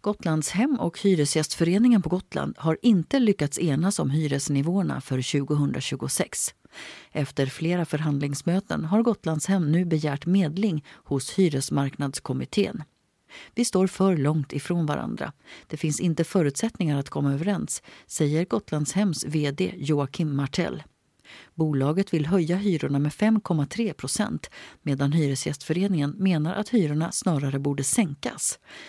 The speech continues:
Föreningens senaste bud var att lämna hyrorna oförändrade. "Vi tycker att vi har haft en konstruktiv dialog och hade gärna fortsatt lokalt", säger Bill Eriksson,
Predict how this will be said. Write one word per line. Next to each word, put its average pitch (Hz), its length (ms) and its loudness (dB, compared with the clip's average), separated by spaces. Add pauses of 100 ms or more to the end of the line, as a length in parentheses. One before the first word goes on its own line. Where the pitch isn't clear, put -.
(200)
Föreningens 143 720 2
senaste 170 500 2
bud 156 340 2
var 156 180 0
att 165 120 -6
lämna 170 320 2
hyrorna 156 500 2
oförändrade. 165 840 0 (1080)
"Vi 240 80 2
tycker 240 320 2
att 226 120 2
vi 175 60 6
har 156 100 2
haft 151 240 -2
en 147 80 2
konstruktiv 156 640 0
dialog 151 580 -2
och 170 80 0
hade 180 200 2
gärna 190 320 4
fortsatt - 540 -4
lokalt", 156 580 -4 (220)
säger 165 380 0
Bill 190 320 2
Eriksson, 156 600 -2